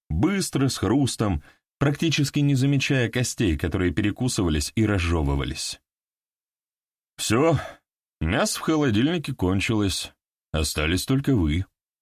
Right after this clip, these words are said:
вытерев руки о бумажные салфетки, произнес Виктор Павлович.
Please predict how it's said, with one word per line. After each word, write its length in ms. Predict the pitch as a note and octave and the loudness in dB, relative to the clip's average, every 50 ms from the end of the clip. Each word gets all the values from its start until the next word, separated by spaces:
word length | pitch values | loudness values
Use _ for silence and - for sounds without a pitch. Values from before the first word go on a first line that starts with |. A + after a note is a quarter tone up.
| _ _ _ _ _ _ _ _ _ _ | _ _ _ _ _ _ _ _ _ _
вытерев 480 | F#2 G2+ C#3+ F#3+ F#3 G#3+ E3+ E3+ D3+ D#3+ | 2 2 2 2 2 2 2 2 2 2
руки 220 | D#3 D#3 C#3 C#3 | 0 2 2 2
о 60 | C#3 | 2
бумажные 500 | B2+ A#2+ B2+ C3 C3 A#2 G#2 A#2 A#2 A#2+ | 2 2 2 2 2 2 2 0 0 0
салфетки, 540 | A2+ - B2 A2 G2+ - C#3+ D3 - - C#3+ | 0 0 0 0 0 0 -2 -2 0 -2 -2
произнес 580 | C#3 - A2+ G2+ F2 D2+ C#2+ D#2+ F#2 A2 - - | 0 2 2 2 2 2 2 0 0 -2 -2 -2
Виктор 300 | D2+ C#2+ - - - - | -2 -2 -2 -4 -6 -2
Павлович. 680 | - F2 D2+ C#2 C#2 C2+ C2+ - - - - - - | -2 -2 0 0 0 -2 -4 -4 -6 -8 -10 -10 -12